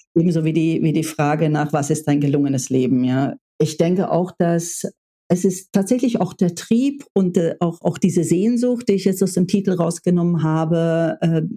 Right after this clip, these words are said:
was sich dazu, dazu treibt, ähm, halt das zu versuchen mit anderen Menschen, ja. Mit, mit Männern, auch mit Frauen. Ähm, und da kann's noch so,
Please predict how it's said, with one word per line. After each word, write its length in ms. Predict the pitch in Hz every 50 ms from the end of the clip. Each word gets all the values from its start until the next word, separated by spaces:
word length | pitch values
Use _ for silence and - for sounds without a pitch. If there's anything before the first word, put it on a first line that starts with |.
| - - - _
was 280 | - 147 175 175 165 -
sich 160 | 180 170 -
dazu, 420 | - 156 156 - - 160 156 - 127
dazu 360 | 165 175 165 165 160 - 165
treibt, 580 | 160 - - 147 147 147 151 160 160 - - - _ - -
ähm, 600 | - - 160 160 151 151 151 147 151 147 - - -
halt 200 | 151 156 165 -
das 180 | 160 160 - -
zu 120 | - 185
versuchen 420 | 175 - 175 - 226 247 247 - 175
mit 160 | 156 151 156
anderen 340 | - 135 135 131 131 123 120
Menschen, 500 | 127 123 117 113 - - 127 113 113 123
ja. 220 | 143 143 160 185 185 - _ _ _ _ _ _ _ _ _ _ _
Mit, 280 | 143 143 135 139 - -
mit 160 | 156 143 -
Männern, 540 | 147 143 135 127 120 110 110 107 117 113 - - _ _ -
auch 200 | 131 120 117 -
mit 140 | - -
Frauen. 500 | - - 113 117 117 120 123 113 - - - _ _ _
Ähm, 680 | - 143 147 147 143 143 143 143 143 135 135 - - - _ -
und 560 | 180 160 160 160 160 160 160 - - - - -
da 200 | 180 165 165 156
kann's 340 | 160 - 180 165 165 -
noch 180 | 175 170 190 185
so, 760 | - - - - 196 185 180 175 170 165 160 156 156 160 -